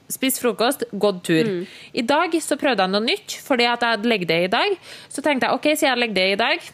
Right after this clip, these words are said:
Speaker 1: Selv om jeg foretrekker, sånn personlig preferanse, er at jeg trener først.
Speaker 2: Mm.
Speaker 1: Men siden treningen ikke ble like bra som jeg vil at den skal være, så må jeg prøve å t-, tweake på det. Så dagens tweak, det var kjør ned på stranda,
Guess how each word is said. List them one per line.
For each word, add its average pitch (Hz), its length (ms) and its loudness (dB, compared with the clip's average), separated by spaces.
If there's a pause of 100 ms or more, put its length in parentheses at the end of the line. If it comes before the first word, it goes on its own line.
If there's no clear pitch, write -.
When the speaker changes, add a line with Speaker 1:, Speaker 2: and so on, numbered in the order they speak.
(120)
Speaker 1:
Selv 254 220 0
om 277 80 0
jeg - 80 -8
foretrekker, 240 1120 0
sånn 233 160 -2
personlig 170 720 -2
preferanse, 208 560 -2 (380)
er 233 100 0
at 233 160 0
jeg 233 160 -2
trener 247 420 -2
først. 202 320 -2
Speaker 2:
Mm. 208 100 -10 (260)
Speaker 1:
Men 247 160 0
siden 247 260 2
treningen 233 640 0
ikke 233 280 -2
ble 196 220 0
like 214 300 -2
bra 196 240 2
som 240 160 -4
jeg 196 100 0
vil 185 140 -2
at 185 80 -2
den 180 120 -2
skal 202 160 -2
være, 294 200 0 (340)
så - 180 0
må 320 140 2
jeg 220 240 0
prøve 196 240 2
å 202 100 0
t-, - 260 -16 (120)
tweake 233 400 -2
på 196 160 2
det. 147 140 -2 (360)
Så - 220 -2
dagens 240 420 0
tweak, 330 440 -2
det 262 120 2
var 254 220 2 (600)
kjør 330 340 0
ned 294 140 0
på 311 100 -2
stranda, 277 460 0